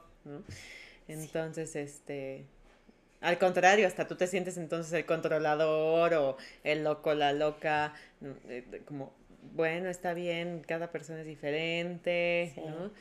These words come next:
Speaker 1: Eh, tal vez por algo es así,
Speaker 2: Así es.
Speaker 1: lo puedo tratar de comprender, ¿no?
Speaker 2: Sí.
Speaker 1: Em, ¿cómo podemos hacer match aquí, no?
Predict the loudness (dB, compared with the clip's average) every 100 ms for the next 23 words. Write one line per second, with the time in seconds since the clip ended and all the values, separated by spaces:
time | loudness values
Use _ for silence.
0 | -20 -20 -20 -16 -10 -4 -2 -2 -6 -6
1 | -6 -6 -8 -8 -10 -8 -8 -8 -6 -6
2 | -6 -8 -10 -12 -12 -14 -8 -6 -4 -6
3 | -6 -6 -6 -6 -8 -8 -4 -4 -2 2
4 | 4 4 4 0 -4 -18 _ -18 -16 -16
5 | -20 -20 -20 -20 -20 -20 -14 -14 -14 -12
6 | -12 -10 -10 -12 -14 -16 0 2 2 0
7 | 0 0 -4 -6 -6 -10 -16 -20 -20 -18
8 | -8 -6 -6 -4 -4 -6 -14 -10 -8 -2
9 | 0 0 0 -2 -4